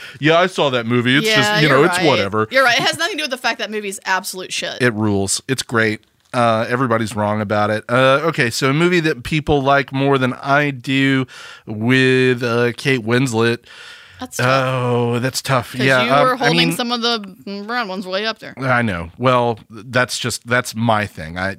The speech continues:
Speaker 1: I, I am who I am. Uh, but I guess for this, I, you know, we've, we've talked about it already. We don't have to talk about it ag-, again. But Ammonite,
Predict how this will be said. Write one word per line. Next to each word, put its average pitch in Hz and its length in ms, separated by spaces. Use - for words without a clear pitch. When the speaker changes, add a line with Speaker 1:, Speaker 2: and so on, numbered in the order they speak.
Speaker 1:
I, 101 280
I 107 160
am 101 360
who 110 240
I 98 160
am. 76 320
Uh, 151 180
but 180 160
I 285 60
guess 381 200
for 359 120
this, 269 320
I, 196 220
you 175 240
know, 165 80
we've, 175 220
we've 175 200
talked - 320
about 131 260
it 131 180
already. 117 400
We 123 100
don't 139 120
have 131 100
to - 80
talk 117 240
about 101 240
it 107 160
ag-, 104 180
again. 101 460
But 107 160
Ammonite, 110 560